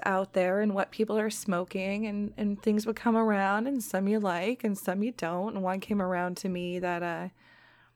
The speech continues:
it was wrapped, I think it was wrapped in tobacco leaf, I'm not sure, but I hit it and I was like, "Yeah, that's really, really interesting. Really, really interesting. Uh, it's not,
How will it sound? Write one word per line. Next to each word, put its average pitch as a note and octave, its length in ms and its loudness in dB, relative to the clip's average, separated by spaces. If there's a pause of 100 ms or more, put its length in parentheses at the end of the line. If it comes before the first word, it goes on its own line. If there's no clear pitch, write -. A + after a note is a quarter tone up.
(160)
it G3+ 40 -2
was G3 200 0
wrapped, A3 440 0
I A3+ 40 -4
think C#4 180 0
it C#4+ 40 -2
was B3+ 120 -4
wrapped B3+ 260 -2
in A#3+ 80 0
tobacco A3 520 -2
leaf, A3+ 260 0
I'm A#3 80 0
not A3 220 -4
sure, G#3 440 0
but F#3+ 600 -2
I G3 140 0
hit C4 200 2
it A#3+ 220 2
and G#3+ 100 -4
I G3+ 60 0
was F3 100 -6
like, - 480 -8
"Yeah, - 80 -18 (120)
that's - 180 -14
really, G3+ 760 -2
really A3+ 280 2
interesting. E3+ 920 -4 (760)
Really, C4+ 260 4
really G#3 260 2
interesting. F3+ 840 -2 (1200)
Uh, F3 320 -8
it's - 180 -8
not, G#3+ 280 -2